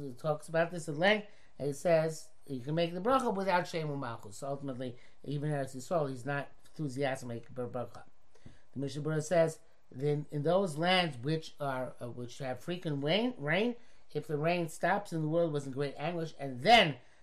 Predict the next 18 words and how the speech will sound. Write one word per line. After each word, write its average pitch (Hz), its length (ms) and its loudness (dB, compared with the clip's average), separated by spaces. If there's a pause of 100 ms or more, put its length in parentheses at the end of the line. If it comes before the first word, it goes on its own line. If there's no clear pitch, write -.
(160)
the 120 80 -8
rain 143 220 -4
came 151 220 -4
down, 175 300 0
you 143 80 0
have 143 140 2
to 143 80 -4
make 127 140 -2
a 135 40 -4
bracha, 151 260 0
and 139 140 0
that 135 140 -2
would 127 140 -6
be 117 240 -8
even 117 320 -8 (120)
in 107 60 -14 (140)
Chutz - 280 -14
La'aretz. - 400 -16